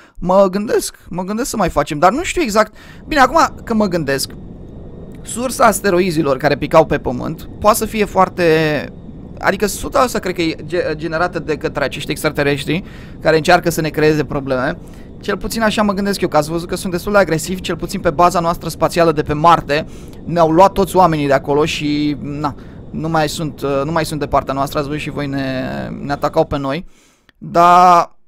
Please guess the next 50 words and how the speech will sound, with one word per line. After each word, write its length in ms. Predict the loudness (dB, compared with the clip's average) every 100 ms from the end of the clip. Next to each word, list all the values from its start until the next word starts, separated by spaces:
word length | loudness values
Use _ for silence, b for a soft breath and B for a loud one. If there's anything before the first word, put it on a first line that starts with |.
| _
încercăm 500 | -12 -6 -4 -2 -2
să 120 | 0 0
ajungem. 540 | 0 -2 -2 -2 -4 b b b b _ _
Ce 140 | -10 -8 -2
tare 180 | 0
e 40 | 0
că 180 | -2 -6
nu 140 | -4 -4
se 120 | -4
aude 220 | -4 -6
sunetul, 340 | -8 -8 -2 0
este 260 | 0 -2
exact 280 | -6 -4 -6
ca 80 | -4
în 60 |
spațiu, 340 | -4 0 0 0
adică 140 | -2
au 60 | -4
încercat 280 | -4 -4 -4
să 80 |
simuleze 420 | -6 -6 -4 -4 -4
chestia 260 | -6 -8
asta 160 | -6 -6
și 400 | -8 -8 -8 -8 b b b b _
apreciez. 840 | -6 -4 -4 -4 -2 0 0 -4 -12 B B
Hai 140 | -6 -2
că 80 |
mai 120 | 2 2
avem 140 | 2
puțin 240 | -2 -4
și 100 | -2
ajungem 240 | -2 -2 -2
pe 140 | -2
Jupiter. 520 | -2 -4 -2 0 0 -2 -14 -16 -16 -18 -18 -18 -18 -16
Îmi 0 |
place 260 | -10 -6 -4
că 80 | 0
au 100 | 2
băgat 300 | 2 0 0
atâta 280 | -2 -2 -2
detaliu, 380 | -2 -2 -2
până 220 | -2 -6 -6
și 140 | -6
în 240 | -6 -6
navă, 440 | 0 2 2 0 -2
adică 200 | -4 -4
înăuntru 380 | -4 -2 -4 -6
în 60 |
navă, 320 | -2 -2 -4 -6
vezi, 320 | -6 -6 -8